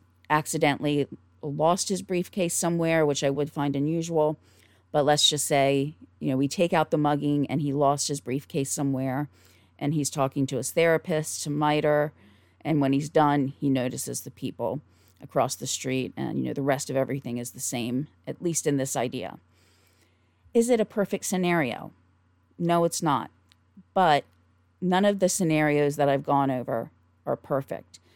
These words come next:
There's so many pieces that don't fit together with each of the theories that I don't believe there's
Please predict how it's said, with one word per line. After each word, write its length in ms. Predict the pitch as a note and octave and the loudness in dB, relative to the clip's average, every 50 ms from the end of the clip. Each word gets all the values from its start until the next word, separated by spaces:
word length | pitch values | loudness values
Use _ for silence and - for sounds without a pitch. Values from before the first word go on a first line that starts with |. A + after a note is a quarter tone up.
| _ _ _ _ | _ _ _ _
There's 180 | - C#3+ C#3+ - | -2 -2 0 0
so 200 | - F#3 F3+ F3+ | -2 0 0 2
many 600 | F#3 F3+ F3 E3+ E3 D#3 D3+ D3+ D3+ D3 - - _ _ | 2 2 2 2 2 2 2 2 0 -2 -4 -6 _ _
pieces 420 | _ - F3+ D#3+ D#3 - D#3 E3 C#3+ | _ -6 -4 -4 -2 -2 -2 -2 0
that 240 | C#3 - - - _ | -2 -2 -4 -4 _
don't 280 | - E3 F3 F#3 - _ | 2 2 2 2 -4 _
fit 200 | - F3+ - - | -6 -8 -6 -4
together 520 | E3+ D#3+ D#3 D3 C#3 C3 D3 C#3 C#3 C3+ - | -6 0 2 2 2 2 2 0 0 -2 -6
with 320 | D#3 A#2+ B2 C#3 C3+ - _ _ _ _ | -6 -4 -4 -4 -6 -8 _ _ _ _
each 400 | - F3 F3 F3 - - - - - _ _ | -8 -8 -6 -4 -4 -4 -4 -4 -6 _ _
of 220 | - E3 D#3 D#3+ D#3 | 0 0 0 0 -2
the 80 | D#3 | -8
theories 720 | C#3+ - - D3 C#3+ D3 D3 D3+ D#3+ E3+ F3+ E3+ - - - _ _ _ _ _ _ _ _ _ _ _ _ _ | -10 -6 -6 -2 -2 0 0 0 0 -2 -2 -4 -6 -10 -10 _ _ _ _ _ _ _ _ _ _ _ _ _
that 400 | E3 E3 D#3+ D#3 D#3 D3+ D3+ - - _ _ _ _ | 0 2 2 4 4 2 0 -2 -8 _ _ _ _
I 100 | E3+ E3 | -4 -4
don't 420 | D#3+ E3+ - F#3 G3 G#3+ G#3+ - - | -4 -2 -2 0 0 0 -2 -2 -4
believe 380 | F3 E3+ F#3 G3+ G3 F3 D#3 | -6 -2 -2 -2 -2 -2 -2
there's 220 | - D#3 D3+ D3+ | -2 -2 -2 -2